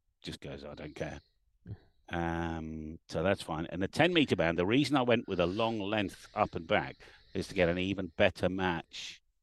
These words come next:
Speaker 1: on a three, a loaded, it's kind of a top loaded three quarter wave, five eighths thing. Uh, but you should get,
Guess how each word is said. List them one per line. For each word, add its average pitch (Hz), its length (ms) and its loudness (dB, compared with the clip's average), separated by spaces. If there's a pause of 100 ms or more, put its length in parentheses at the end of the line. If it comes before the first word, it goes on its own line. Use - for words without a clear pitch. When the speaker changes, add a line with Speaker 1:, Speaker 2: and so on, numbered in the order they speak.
Speaker 1:
on 78 260 -10
a 76 60 -4
three, 92 340 -2
a 85 80 0
loaded, 95 540 4 (180)
it's - 140 -14
kind 135 200 -4
of 156 80 0
a 95 60 -2
top - 320 -4
loaded 101 400 0
three 90 240 -8
quarter 80 240 -6
wave, 76 320 0 (140)
five 78 240 -2
eighths 78 300 0
thing. - 200 -6 (880)
Uh, 71 500 -2
but - 160 -2
you 117 280 0
should - 340 -8
get, 117 340 2